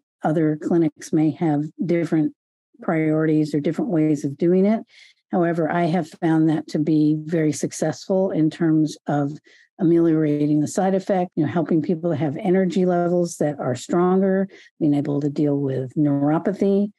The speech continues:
early on in the process. And sometimes people cannot get into our clinic regularly.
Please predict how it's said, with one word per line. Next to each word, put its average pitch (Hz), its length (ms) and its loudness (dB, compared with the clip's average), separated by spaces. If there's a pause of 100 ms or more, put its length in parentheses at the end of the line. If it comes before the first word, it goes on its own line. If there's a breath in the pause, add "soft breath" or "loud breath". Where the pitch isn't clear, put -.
(480)
early 175 320 2
on 165 240 4
in 160 120 2
the 147 100 -4 (100)
process. 185 760 -2 (480 soft breath)
And 170 380 4 (460)
sometimes 247 680 2
people 180 500 -2
cannot 175 300 0
get 165 180 -2
into 170 260 0
our 190 220 0
clinic 170 480 0 (640)
regularly. 156 880 0